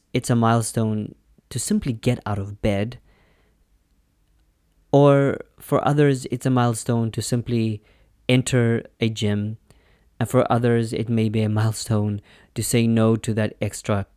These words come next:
cookie or for others, it could be to choose kindness or choose yourself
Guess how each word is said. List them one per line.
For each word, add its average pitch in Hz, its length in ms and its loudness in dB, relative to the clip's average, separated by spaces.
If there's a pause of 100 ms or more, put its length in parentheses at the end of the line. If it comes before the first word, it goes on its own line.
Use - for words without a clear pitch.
cookie 104 540 -4 (800)
or 123 120 8
for 123 240 2
others, 123 300 4
it 113 100 -6
could 113 200 -2
be 110 180 0
to 110 100 -2
choose 104 680 -2 (140)
kindness 139 800 0 (1600)
or 131 180 0
choose 185 320 0
yourself 131 460 0